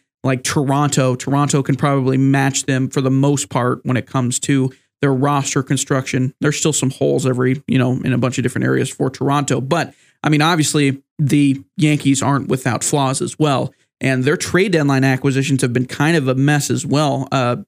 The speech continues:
Frankie Montas hasn't been very good for them. Jordan Montgomery, who they traded away to the Cardinals in order to get Harrison Bader, Montgomery just threw a complete game for the Cardinals, which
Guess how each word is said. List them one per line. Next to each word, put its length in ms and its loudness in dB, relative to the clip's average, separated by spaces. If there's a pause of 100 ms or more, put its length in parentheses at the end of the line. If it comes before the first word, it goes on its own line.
(120)
Frankie 240 0
Montas 560 2
hasn't 240 0
been 100 0
very 240 2
good 180 0
for 160 -2
them. 260 2 (260)
Jordan 220 2
Montgomery, 600 2
who 120 2
they 120 0
traded 320 0
away 260 0
to 100 -4
the 80 -2
Cardinals 500 -2
in 80 2
order 180 2
to 80 -2
get 220 -2
Harrison 300 0
Bader, 520 2 (280)
Montgomery 560 2
just 260 -4
threw 160 2
a 40 0
complete 480 -2
game 500 0 (220)
for 440 0
the 140 -2
Cardinals, 460 -2
which 360 -2